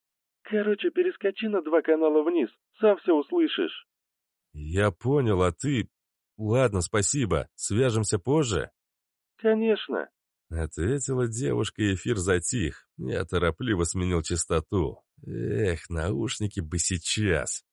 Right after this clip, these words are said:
Speaker 1: «Приняли, Кубок. С Пушкина на Студенческую и налево до упора по линейной.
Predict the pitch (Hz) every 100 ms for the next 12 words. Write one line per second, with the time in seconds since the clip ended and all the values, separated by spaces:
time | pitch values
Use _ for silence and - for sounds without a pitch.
0 | _ _ _ _ _ _ _ _ _ _
1 | _ 98 113 151 151 143 123 156 139 95
2 | 71 _ _ - 139 123 127 123 127 117
3 | 120 113 143 123 107 - 117 107 113 117
4 | 139 101 92 95 85 123 107 107 104 104
5 | 123 120 92 71 53